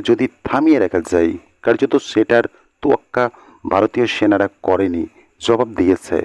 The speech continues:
সন্ত্রাসবাদের বিরুদ্ধে। যে হামলা পাকিস্তানি সন্ত্রাসবাদীরা কাশ্মীরে ঘটিয়েছিল, হামলা চালিয়েছিল, তাদের প্রত্যেককে নিশ্চিহ্ন করা গিয়েছে। ষড়যন্ত্রকারীরা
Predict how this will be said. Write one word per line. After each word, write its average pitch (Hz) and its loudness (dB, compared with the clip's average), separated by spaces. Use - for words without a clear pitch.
সন্ত্রাসবাদের 104 -2
বিরুদ্ধে। 85 -2
যে 165 4
হামলা 160 2
পাকিস্তানি 143 0
সন্ত্রাসবাদীরা 113 0
কাশ্মীরে 113 2
ঘটিয়েছিল, 98 0
হামলা 117 -2
চালিয়েছিল, 165 0
তাদের 139 2
প্রত্যেককে - -2
নিশ্চিহ্ন 123 0
করা 95 2
গিয়েছে। 90 -2
ষড়যন্ত্রকারীরা 165 2